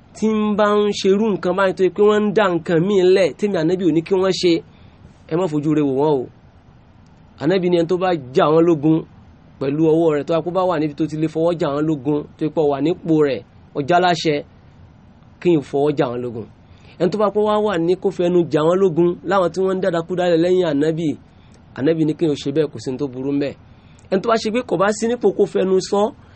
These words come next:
kó fẹ̀mí sọ pé, "Ah, n táwọn ènìyàn yìí ń ṣe bídíà ni, kò dáa rárá," kó má, kó, kó kórìíra rẹ̀. Ṣùgbọ́n Ànábì sallallahu alaihi wasallam bóyá ń ṣàlàyé nípa ọ̀rọ̀ bídíà fún wa náà lélẹ́yìí. Ṣùgbọ́n kan náà, tá a bá ń ṣàlàyé nípa bídíà,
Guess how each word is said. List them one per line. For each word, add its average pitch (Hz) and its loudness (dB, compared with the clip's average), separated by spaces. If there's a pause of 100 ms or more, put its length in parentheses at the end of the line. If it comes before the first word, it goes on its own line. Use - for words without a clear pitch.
(160)
kó 226 2
fẹ̀mí 185 2
sọ 175 -2
pé, 190 -4
"Ah, 247 -2
n 185 -8
táwọn 175 0
ènìyàn 147 0
yìí 160 0
ń 147 -4
ṣe 143 -8
bídíà 151 -4
ni, 131 -8
kò 123 -10
dáa 139 -4
rárá," 156 -4 (800)
kó - -8
má, 165 -2
kó, - -10
kó - -8
kórìíra 151 2
rẹ̀. 117 -6 (580)
Ṣùgbọ́n 165 -2
Ànábì 185 0
sallallahu 143 -4
alaihi 147 -6
wasallam 139 -4
bóyá 160 0
ń 170 -4
ṣàlàyé 139 -4
nípa 139 -4
ọ̀rọ̀ 123 -6 (560)
bídíà 151 0 (520)
fún - -2
wa 131 -2 (520)
náà 151 0
lélẹ́yìí. 135 -2 (440)
Ṣùgbọ́n 160 -2
kan 147 -2
náà, 160 2 (380)
tá - -8
a 208 -2
bá 208 -2
ń 208 0
ṣàlàyé 185 0
nípa 170 0 (760)
bídíà, 175 2